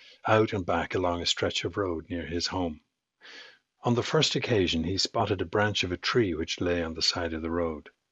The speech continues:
Driving back, there it still was. On the third journey, curiosity got the better of him. It hadn't been a stormy day, so how did this branch get knocked down?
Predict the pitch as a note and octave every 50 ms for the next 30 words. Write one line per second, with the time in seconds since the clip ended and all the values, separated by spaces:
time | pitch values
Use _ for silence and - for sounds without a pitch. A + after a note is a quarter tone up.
0 | _ _ _ _ _ _ _ _ _ - - G#2 G2 F#2+ F2+ F2+ F2 F2 G#2+ A2
1 | F#2 E2 - - - - - _ _ - G#2 G2 F#2+ F#2 E2 D#2+ - - - -
2 | G2 F2 E2 E2+ F2 F2 E2 D#2 D2+ - - - _ _ _ _ _ _ _ _
3 | _ _ _ _ _ _ _ _ _ _ _ - - A#2+ A2+ A#2 A#2+ - - -
4 | F3+ F#3 E3+ C3 - - - - - D#2 D#2 E2+ F#2 - _ _ _ _ _ -
5 | - C3+ B2 A2+ G#2+ G#2+ A2 - - - F2 E2+ E2 - F2 - - F2 G2 G2+
6 | F#2 E2 E2 C#2 - - E2+ D#2+ - _ _ _ _ - - - - _ _ _
7 | _ _ _ - - F#2+ E2+ - B2+ A#2+ - A#2+ F2+ - F2+ E2 E2 - - -
8 | - G2 F2 E2+ E2+ D#2+ D#2 - G2+ G#2+ G#2 F2+ - - - F#2+ F2 E2+ E2 -
9 | F#2 B2 E3 E3 E3 D#3 D3 C3+ - - - - - G2 F#2+ F2+ E2+ - - -
10 | F2+ E2 - - F2+ D#2+ D#2 - - - - D2+ D2+ D2+